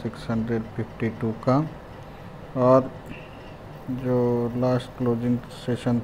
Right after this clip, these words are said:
था Friday का, उसमें जो हाई बनाया है ट्वेंटी सेवन थाउजेंड सिक्स हंड्रेड सिक्सटी वन, ये है all time high bank निफ्टी का,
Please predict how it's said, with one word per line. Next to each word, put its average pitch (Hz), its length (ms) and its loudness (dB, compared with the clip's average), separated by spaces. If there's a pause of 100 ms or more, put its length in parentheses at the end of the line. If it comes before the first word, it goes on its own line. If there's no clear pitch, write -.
था 107 100 0 (1300)
Friday 113 380 4
का, 120 180 0
उसमें 123 720 2 (600)
जो 127 120 0
हाई 117 260 4
बनाया 113 400 2
है 117 220 2 (140)
ट्वेंटी 113 340 0 (120)
सेवन 117 300 2 (160)
थाउजेंड 117 340 0
सिक्स - 320 -8
हंड्रेड 113 340 0
सिक्सटी - 400 -10 (680)
वन, 127 320 6 (580)
ये 127 220 8
है 123 260 6 (260)
all 123 300 6 (220)
time 120 260 6 (160)
high 110 340 0 (1300)
bank 113 400 0
निफ्टी 110 360 -4 (120)
का, 98 100 -8